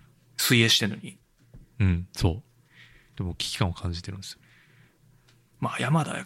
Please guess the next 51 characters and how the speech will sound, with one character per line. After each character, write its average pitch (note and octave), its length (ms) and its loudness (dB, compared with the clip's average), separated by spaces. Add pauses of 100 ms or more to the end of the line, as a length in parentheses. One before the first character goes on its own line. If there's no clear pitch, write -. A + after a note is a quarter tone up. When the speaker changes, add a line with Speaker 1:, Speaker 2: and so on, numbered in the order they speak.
Speaker 1:
こ - 140 -10
い - 40 -6
つ - 240 -8
最 C3+ 400 -4
大 C#3+ 200 -2
っ D3 40 0
て - 100 -18
言 - 100 -4
っ - 40 -20
て - 100 -6
も - 100 -10
な。 - 240 -6 (200)
Speaker 2:
<laughs> - 200 6
そ B2 300 6
う。 - 40 -16
で G2+ 100 -2
も G2 60 0
俺 A2 120 0
ガ A2 160 6
リ C3 100 6
ガ C#3+ 60 6
リ D#3+ 100 6
や C#3+ 60 6
ん F#2+ 80 -4
か。 - 240 -14 (300)
Speaker 1:
う - 60 0
ん。 G#2+ 200 -2
Speaker 2:
だ C#3 80 2
け G#2+ 120 4
ど、 F#2 340 4 (500)
そ - 100 -2
の、 F#2 160 0 (100)
均 G3 220 2
等 F#3+ 280 4
に F3+ 80 6
太 D#3+ 180 6
っ - 20 -2
て - 140 0
い D3 40 4
か C#3+ 80 4
な G#2+ 60 2
い F2 40 -2
ん - 20 -8
で D#2+ 60 -10
す - 40 -12
よ。 - 140 -14
な F#2 80 -8
ん F2 40 -10
か - 80 -16
そ - 100 -10
の、 F#2+ 120 -10